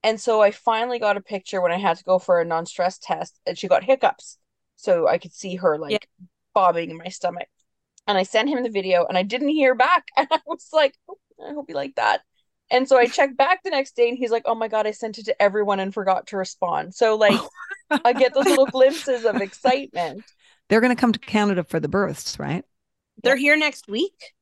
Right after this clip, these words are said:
Speaker 3: Wow. Oh, and wait a second. I just, something just hit me. You said she and he. So we
Speaker 2: Yeah.
Speaker 3: know, we know the
Speaker 2: Yeah.
Speaker 3: genders.
Speaker 1: Yeah.
Speaker 2: Yeah,
Speaker 3: Wow.
Speaker 2: Adele wanted to name hers, and so then I named mine after. But <laughs> it's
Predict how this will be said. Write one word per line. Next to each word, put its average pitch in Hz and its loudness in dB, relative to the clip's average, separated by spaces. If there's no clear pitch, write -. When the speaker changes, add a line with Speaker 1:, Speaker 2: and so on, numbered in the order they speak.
Speaker 3:
Wow. 208 4
Oh, 311 4
and 269 4
wait 359 2
a 320 -2
second. 160 -6
I 269 2
just, 320 -4
something 294 0
just 254 -2
hit 220 -2
me. 180 0
You 277 4
said 277 -2
she 311 0
and 233 -2
he. 214 -4
So - 0
we 214 2
Speaker 2:
Yeah. 277 4
Speaker 3:
know, 226 4
we 214 0
know 214 2
the 208 0
Speaker 2:
Yeah. 196 0
Speaker 3:
genders. 160 -6
Speaker 1:
Yeah. 170 -10
Speaker 2:
Yeah, 349 2
Speaker 3:
Wow. 311 2
Speaker 2:
Adele 330 2
wanted 320 -2
to 349 -10
name 294 -4
hers, 247 -2
and 269 -4
so 277 4
then 254 0
I 247 4
named 269 -2
mine 247 -2
after. 226 -4
But 226 -2
<laughs> - -4
it's 554 2